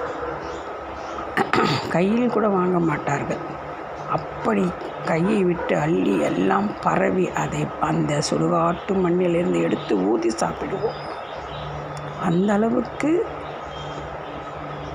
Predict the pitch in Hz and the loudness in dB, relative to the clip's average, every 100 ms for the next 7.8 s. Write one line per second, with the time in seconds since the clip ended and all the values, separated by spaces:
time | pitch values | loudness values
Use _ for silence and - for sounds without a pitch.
0 | - - - - 175 220 262 240 202 185 | -8 -8 -6 0 4 4 4 4 4 4
1 | 180 160 160 160 165 151 175 214 180 185 | 4 4 4 4 4 4 4 4 2 -2
2 | - - 302 247 175 160 151 - 135 - | -4 2 4 6 4 4 0 -4 -6 -6
3 | - - - - - - - - - - | -6 -8 -8 -8 -8 -8 -10 -10 -10 -10
4 | - - - - - - - - - - | -10 -10 -8 -8 -10 -8 -8 -8 -10 -8
5 | - - 165 190 208 202 196 233 254 180 | -8 0 2 4 4 4 4 4 4 4
6 | 170 202 233 247 - 208 202 196 196 185 | 4 4 4 2 2 2 4 4 2 2
7 | 175 175 165 240 - 190 170 175 | 2 2 2 0 2 2 4 2